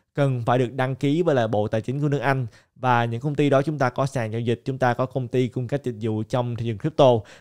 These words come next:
Và nước Anh nói đó là họ đã nhận được tổng cộng là cái đơn xin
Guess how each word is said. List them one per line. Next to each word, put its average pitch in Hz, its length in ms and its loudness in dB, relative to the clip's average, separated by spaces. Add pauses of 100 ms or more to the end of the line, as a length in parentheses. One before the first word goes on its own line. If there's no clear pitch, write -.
(100)
Và 127 480 4 (180)
nước 156 160 0
Anh 151 260 2
nói 147 220 6
đó 196 220 4
là 113 300 0
họ 110 200 -2
đã 127 100 0
nhận 117 300 -4
được 113 260 -2
tổng 113 200 -4
cộng 113 340 -2
là 110 280 -2
cái 127 200 -2
đơn 131 600 4
xin 143 360 2